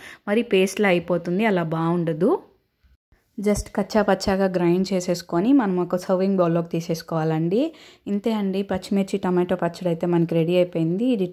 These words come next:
టేస్ట్ అయితే చాలా బాగుంటుంది. ఇంకా వడలోకి కానీ, దోశలోకి కానివ్వండి, లేకపోతే ఫుడ్లోకి, రైస్లోకి కానీ కలుపుకొని తిన్నా చాలా బాగుంటుంది టేస్ట్ అయితే. ఇది మనం ఫ్రిడ్జ్లో పెట్టుకున్నట్లయితే ఒక టూ డేస్ వరకు ఉంటుంది మనకి స్టోరేజ్లో.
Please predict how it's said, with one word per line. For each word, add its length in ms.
టేస్ట్ 340
అయితే 140
చాలా 200
బాగుంటుంది. 580
ఇంకా 260
వడలోకి 500
కానీ, 260
దోశలోకి 560
కానివ్వండి, 580
లేకపోతే 360
ఫుడ్లోకి, 640
రైస్లోకి 500
కానీ 240
కలుపుకొని 420
తిన్నా 200
చాలా 180
బాగుంటుంది 540
టేస్ట్ 300
అయితే. 200
ఇది 160
మనం 220
ఫ్రిడ్జ్లో 380
పెట్టుకున్నట్లయితే 840
ఒక 160
టూ 160
డేస్ 260
వరకు 300
ఉంటుంది 380
మనకి 260
స్టోరేజ్లో. 580